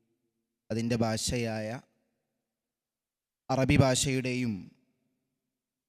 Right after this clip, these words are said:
പ്രചാരണമെന്ന ലക്ഷ്യത്തിൽ സൗദി എംബസിയുടെ സഹായ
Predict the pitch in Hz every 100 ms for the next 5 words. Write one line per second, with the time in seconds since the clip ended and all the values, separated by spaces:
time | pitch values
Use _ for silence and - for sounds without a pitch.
0 | - 123 120 139 139 143 143 139 127 113
1 | - 117 - 110 98 - _ _ _ _
2 | _ _ _ _ _ _ _ _ _ _
3 | _ _ _ - - 127 131 127 120 -
4 | 127 127 127 117 123